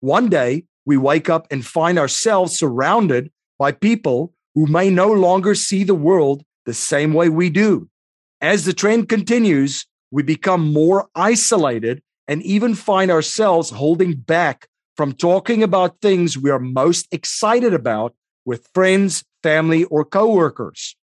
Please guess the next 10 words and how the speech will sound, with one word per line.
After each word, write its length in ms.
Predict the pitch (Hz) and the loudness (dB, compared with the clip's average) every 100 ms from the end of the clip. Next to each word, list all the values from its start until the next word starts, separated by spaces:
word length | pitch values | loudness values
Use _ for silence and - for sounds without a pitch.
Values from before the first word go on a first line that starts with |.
| - | -2
GoBundance 580 | 165 151 196 233 247 220 | 0 2 2 2 0 0
was 200 | 233 - | -2 0
created 420 | 202 151 147 143 | 0 2 0 -2
for 140 | 151 | -4
those 440 | 123 170 190 196 156 | -2 0 0 0 -2
who 120 | 156 | -4
choose 500 | - 190 196 196 - | -2 -2 0 -2 -4
to 120 | - | -4
live 540 | 143 139 170 165 160 - _ - | 0 2 2 2 -2 -8 _ -4
bigger 520 | 196 165 151 101 | -2 0 -2 -2